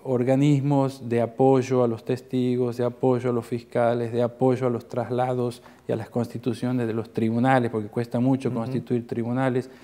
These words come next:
Speaker 1: por las permanentes chicanas y recusaciones de las defensas. No solo ha desmantelado eso, sino que ha habilitado un discurso, este, que, eh,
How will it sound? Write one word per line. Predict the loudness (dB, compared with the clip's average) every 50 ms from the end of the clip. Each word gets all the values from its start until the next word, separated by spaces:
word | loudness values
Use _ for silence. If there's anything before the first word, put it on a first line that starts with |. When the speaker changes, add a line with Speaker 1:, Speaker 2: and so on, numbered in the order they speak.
| -20 -20 -20 -20 -20 _ _
Speaker 1:
por | 0 0 0
las | 0 0
permanentes | -2 -2 0 0 2 2 2 2 2 0 -2 -4 -6
chicanas | -6 -8 -8 -6 -2 -2 0 0 0 0 -2 -2 -4 -4
y | -4
recusaciones | -4 -6 -6 -6 -6 -6 -6 -6 -6 -4 -2 -2 -2 -2 -2 -4 -6
de | -6 -8
las | -8 -8 -6
defensas. | -8 -6 -2 0 0 0 0 0 -2 -2 -4 -4 -6 -8 -18 -20 -20 -20 -20 -20 -20 -20 -20 -20 -20 -20 -20 _ _ _ _
No | 0 2 4
solo | 6 8 8 10
ha | 10
desmantelado | 8 8 6 4 4 4 4 4 6 6 6 4
eso, | 4 2 0
sino | 0 2 2 2 2
que | 2 2 2
ha | 2
habilitado | 4 2 2 2 2 2 2 2 2
un | 2 0 0
discurso, | 0 0 -2 -2 -6 -6 -2 0 0 0 0 -2 0 2 2 2 0 -4 -10 -12 -10
este, | -10 -10 -10 -12 -10 -6 -4 -4 -4 -4 -6 -8 -10 -6
que, | -2 -2 -2 -2 -2 -4
eh, | -4 -4 -4 -4 -6 -6